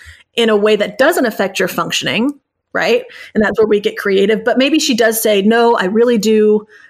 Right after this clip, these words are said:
you know, kind of need to get rid of it." And I think that sometimes we don't have to meet it head on. Like, I have this picture in my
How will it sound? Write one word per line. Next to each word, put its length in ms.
you 80
know, 100
kind 180
of 40
need 180
to 80
get 180
rid 100
of 100
it." 200
And 100
I 100
think 300
that 280
sometimes 920
we 160
don't 180
have 200
to 80
meet 220
it 80
head 220
on. 260
Like, 120
I 60
have 300
this 240
picture 480
in 200
my 440